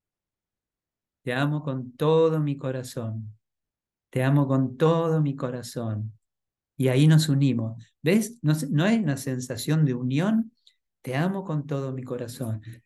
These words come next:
Te amo con todo mi corazón". <laughs> Te, te abrazo en, en la luz, ¿no? Y declaramos juntos: "Yo soy la luz del mundo.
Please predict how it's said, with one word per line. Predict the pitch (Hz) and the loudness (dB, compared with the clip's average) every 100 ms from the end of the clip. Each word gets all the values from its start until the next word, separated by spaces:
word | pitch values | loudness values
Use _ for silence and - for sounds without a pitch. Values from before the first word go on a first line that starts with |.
| _ | _
Te | - 123 | -2 0
amo | 131 151 170 170 | 4 4 4 4
con | 160 | 0
todo | 156 151 147 | 2 2 4
mi | 143 | 2
corazón". | 147 147 147 190 156 - _ _ | 0 -2 -2 -4 -4 -8 _ _
<laughs> | - - - - - - _ _ _ - - _ _ - | -16 -16 -4 -4 -4 -14 _ _ _ -20 -20 _ _ -2
Te, | 143 139 139 | 2 2 0
te | - 135 | 0 0
abrazo | 123 143 185 196 - 123 - | 0 0 0 0 -4 -8 -8
en, | 131 120 - | -12 -10 -8
en | 131 127 123 | -4 -2 -2
la | 123 | 0
luz, | 127 117 - - - | 0 0 -2 -16 -6
¿no? | 131 208 202 - - | -2 -2 -4 -14 -4
Y | 139 | 0
declaramos | 135 131 131 131 143 139 135 | 0 0 0 2 2 2 0
juntos: | 127 117 110 95 _ _ _ _ - | -4 -4 -10 -14 _ _ _ _ -6
"Yo | 127 185 202 | 0 2 2
soy | - 208 202 160 - | 4 4 6 2 0
la | 135 131 123 | 0 2 2
luz | 127 120 120 - - | 0 -2 -6 -12 -6
del | 123 123 | -2 -2
mundo. | 123 120 110 98 107 | -2 -2 -4 -8 -14